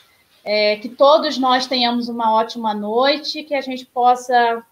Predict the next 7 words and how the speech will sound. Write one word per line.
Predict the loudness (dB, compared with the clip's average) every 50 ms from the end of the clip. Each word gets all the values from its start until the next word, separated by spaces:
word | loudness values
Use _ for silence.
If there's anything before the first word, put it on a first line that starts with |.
| _ _ _
prosseguir | -6 -6 -6 -4 -4 -6 -4 -4 -6 -8
nos | -8 -8 -8
nossos | -8 -8 -8 -8 -10 -12 -12 -12
estudos | -12 -12 -12 -10 -10 -10 -10 -10 -8 -6
aí | -6 -6 -6 -8
com | _ -10
bastante | -8 -8 -6 -6 -8 -6 -8 -8 -6 -6 -8 -8 -8 -10 -12